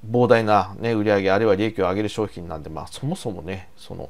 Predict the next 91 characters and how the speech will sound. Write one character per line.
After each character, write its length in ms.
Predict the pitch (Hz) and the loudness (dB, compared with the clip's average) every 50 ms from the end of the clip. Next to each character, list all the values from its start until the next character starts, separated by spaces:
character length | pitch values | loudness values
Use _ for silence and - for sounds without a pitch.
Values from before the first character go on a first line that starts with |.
| - - - - - - - - | -16 -20 -20 -20 -20 -20 -20 -12
扱 380 | - - 120 - - - 180 175 | -10 -10 -10 -10 -6 0 2 2
う 100 | 165 160 | 2 2
ス 100 | - - | -2 -4
タ 140 | - 170 170 | -2 -2 -2
ン 40 | 160 | -2
ス 120 | - 143 | -2 -2
が 80 | 127 107 | -2 -2
違 180 | - - - 90 90 78 | -4 -4 -8 -8 -8 -8
う。 60 | 73 - - - - - - - - - | -8 -10 -14 -20 -20 -20 -20 -20 -18 -16
え 300 | 113 113 - - - - 107 104 | -16 -14 -14 -14 -14 -14 -14 -8
ー、 100 | 110 117 | -4 0
狙 160 | 147 151 147 | 2 2 2
う 60 | 135 | 2
の 80 | 110 92 | -2 -6
は、 100 | 101 - - - - - - | -10 -10 -14 -20 -20 -18 -12
私 260 | - 101 123 127 - | -4 0 0 0 0
た 100 | - 143 | -2 -4
ち 100 | 139 - | -2 0
が 120 | 120 104 90 | -2 -2 -2
狙 60 | 85 | -2
う 180 | 90 101 92 78 | -2 -2 -2 -2
の 60 | 85 | -6
は 60 | 76 | -10
こ 140 | - - 60 | -12 -12 -14
の 120 | 71 - - - - - - - - | -14 -14 -16 -18 -20 -20 -20 -20 -12
ニ 180 | - 131 156 185 | -8 -6 -6 -6
ッ 40 | - - | -6 -8
チ 140 | - 139 | -10 -8
な 140 | 110 98 85 | -6 -6 -6
部 180 | 80 85 104 98 | -6 -6 -8 -8
分 240 | 82 87 76 67 - - - | -8 -8 -12 -12 -14 -16 -14
ね、 240 | - 98 107 104 101 - - - | -14 -12 -12 -14 -16 -20 -20 -18
え 300 | - 85 80 78 78 78 | -16 -14 -14 -12 -12 -12
ー、 20 | |
ブ 120 | 85 95 101 | -10 -6 -4
ル 80 | 135 | -2
ー 40 | 160 | 0
オ 120 | 156 160 165 | 2 2 0
ー 20 | |
シ 120 | - - | 0 -2
ャ 60 | 113 104 | -4 -4
ン 20 | |
を 60 | 90 82 | -4 -4
狙 180 | 92 101 110 | -2 -2 -2
い 60 | 107 | -2
ま 120 | 107 113 113 | -4 -4 -6
す 140 | - - - | -8 -12 -14
ん 100 | 90 90 | -8 -2
で、 280 | 104 117 107 - - - - - - - - - - - - - | 0 0 0 0 -2 -8 -20 -20 -20 -20 -20 -20 -20 -20 -18 -18
だ 100 | - - | -14 -14
か 80 | - | -14
ら 100 | - - | -14 -14
ね、 240 | - 80 - - - - - - - - - - - - - - - - - 71 101 | -14 -14 -16 -16 -18 -18 -20 -20 -20 -20 -20 -20 -20 -20 -20 -20 -20 -18 -18 -16 -14
ま 80 | 98 - | -12 -14
あ、 100 | - - - - - - - - - - | -14 -16 -20 -20 -20 -20 -20 -18 -10 -6
オ 140 | 107 110 | -6 -6
ー 80 | 117 127 | -6 -6
ス 80 | - - | -10 -6
ト 100 | - 156 | 0 2
ラ 120 | 160 147 | 2 4
リ 80 | 131 117 | 4 2
ア 100 | 98 80 | 2 0
で 120 | 76 82 - - | -2 -8 -10 -12
ど 280 | 98 101 - 113 123 | -14 -8 -4 0 2
う 20 | 143 | 2
い 40 | |
う 20 | 165 | 2
の 80 | 147 | 0
が 80 | 117 98 | -2 -6
た 160 | - - 104 | -6 -8 -12
く 40 | - | -12
さ 140 | - - 123 | -6 -4 -2
ん 60 | 117 | -2
売 80 | 107 117 | 2 0
れ 80 | 131 | 0
る 120 | 127 135 127 | 0 0 -4
ん 80 | 110 | -2
だ 140 | 98 107 117 | 0 2 4
ろ 120 | 135 143 | 4 4
う 40 | 120 | 4
と 220 | - - 71 - - - | 2 -2 -8 -8 -8 -4
い 40 | 143 | -4
う 40 | 156 | -2
と 120 | 156 - - | -2 -2 0
こ 120 | - 151 | 2 2
ろ 80 | - - | 0 2
か 60 | - | 2
ら 0 | |
入 140 | - 123 123 | 2 2 2
る 80 | 110 - | 2 -2
と、 120 | - - | -6 -12